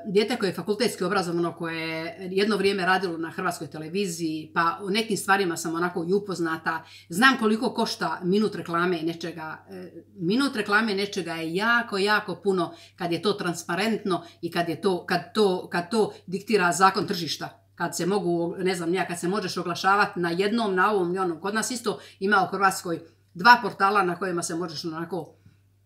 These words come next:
dobro oglašavati, a svi drugi su onako sa nekakvim velikim upitnikom. To je rak rana ovog društva. Kod nas u Hrvatskoj ja vjerujem da je, da, da je i dalje. Kad ja to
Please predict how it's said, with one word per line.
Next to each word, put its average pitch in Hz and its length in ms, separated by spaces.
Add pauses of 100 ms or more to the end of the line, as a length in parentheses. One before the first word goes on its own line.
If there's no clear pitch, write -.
(280)
dobro 226 380
oglašavati, 202 600
a 185 40
svi 214 200
drugi 185 260
su 170 280
onako 165 540
sa 180 160
nekakvim 180 380
velikim 165 400
upitnikom. 151 560 (360)
To 247 160
je 202 240
rak 220 200
rana 202 280
ovog 170 200
društva. 180 440
Kod 214 160
nas 254 200
u 202 40
Hrvatskoj 208 440
ja 196 100
vjerujem 180 300
da 170 60
je, 165 60
da, 170 160
da 175 120
je 170 100
i 165 60
dalje. 170 280
Kad 165 160
ja 185 240
to 170 220